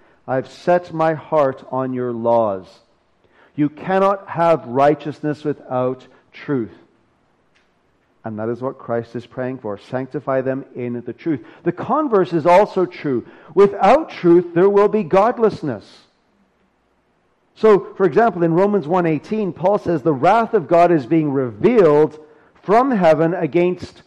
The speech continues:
all the godlessness and wickedness of men who do" what? "Who suppress the truth by their wickedness."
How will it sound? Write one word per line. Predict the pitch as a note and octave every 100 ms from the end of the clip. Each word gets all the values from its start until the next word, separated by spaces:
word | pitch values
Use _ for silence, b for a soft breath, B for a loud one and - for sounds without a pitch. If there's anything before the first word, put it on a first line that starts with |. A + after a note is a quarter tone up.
| b b b F3
all | G#3 A3 A3 A3+ G#3 - -
the | D3+
godlessness | G#2 D#3 F3 G#3+ G3+ G#3 G3+ F3+ G#3+ G3+
and | - C#3 B2
wickedness | D#3+ G3+ G3+ F3 G3+ G3
of | - C3
men | B2 C#3+ F3 E3+
who | C#3+ D3+
do" | D3 C#3+
what? | C3 C#3+ A2+ - - _ _ _ _ _ _ _ _ _ _ _ _ _ _ _ _ _
"Who | - D3+ E3+ E3+
suppress | - F3+ - C#3+ C#3+ - - _ b -
the | D3+
truth | - - B2+ B2 -
by | A2+ A2+ A#2
their | A2 A2 A2 G#2+ _ -
wickedness." | A2+ A2+ A#2 G2 F#2 _ _